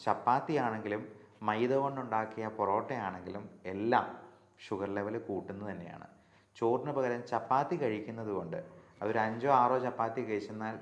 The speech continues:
ചോറ് കഴിക്കുന്നത് പോലെ തന്നെ ഷുഗർ ലെവൽ കൂടാനിടയുണ്ട്. നല്ല തവിടോട് കൂടിയ കാർബോഹൈഡ്രേറ്റ്സ് എന്തെങ്കിലും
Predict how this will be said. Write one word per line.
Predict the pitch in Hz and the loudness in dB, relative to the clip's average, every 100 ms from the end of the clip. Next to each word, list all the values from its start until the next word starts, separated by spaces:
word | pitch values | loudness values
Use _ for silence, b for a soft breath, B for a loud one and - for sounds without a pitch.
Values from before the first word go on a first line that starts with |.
| - | -4
ചോറ് | 113 120 135 | -2 0 0
കഴിക്കുന്നത് | 131 117 113 117 117 | 0 0 -4 -6 -8
പോലെ | 117 110 117 117 | -6 -4 -4 -4
തന്നെ | 104 101 101 - B B - | -6 -6 -8 -10 B B -12
ഷുഗർ | - 107 110 | -4 0 0
ലെവൽ | 110 110 | 0 -2
കൂടാനിടയുണ്ട്. | 113 - 92 92 101 90 87 85 82 - - - b b b b b b - | -6 -6 -4 -2 -4 -2 -2 -4 -8 -10 -14 -20 b b b b b b 0
നല്ല | 120 139 170 202 | 4 6 6 4
തവിടോട് | 202 139 131 151 175 202 220 | 6 6 8 6 6 6 6
കൂടിയ | 170 135 123 123 147 - - - - - | 4 0 2 0 0 -6 -18 -20 -20 0
കാർബോഹൈഡ്രേറ്റ്സ് | 110 107 110 117 117 117 120 120 - | 4 4 2 0 0 -2 -2 -4 -8
എന്തെങ്കിലും | 107 107 113 | -10 -8 -8